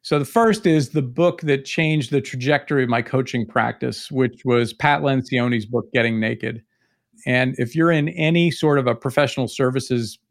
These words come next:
business, this is a great book for you to read because it cuts to the heart of, I think, what holds a lot of professional services people back. So Lencioni's, uh, Getting Naked.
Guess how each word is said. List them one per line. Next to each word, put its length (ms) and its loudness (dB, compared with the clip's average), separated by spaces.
business, 680 -2
this 160 0
is 100 -2
a 40 4
great 560 0
book 300 -2
for 160 -2
you 160 2
to 60 0
read 500 2
because 640 2
it 160 -2
cuts 320 -2
to 120 -2
the 120 2
heart 360 2
of, 120 -2
I 80 2
think, 320 -2
what 200 0
holds 640 0
a 160 -2
lot 540 2
of 440 -2
professional 440 0
services 560 -2
people 540 -2
back. 380 -2
So 460 0
Lencioni's, 720 2
uh, 200 4
Getting 280 2
Naked. 460 2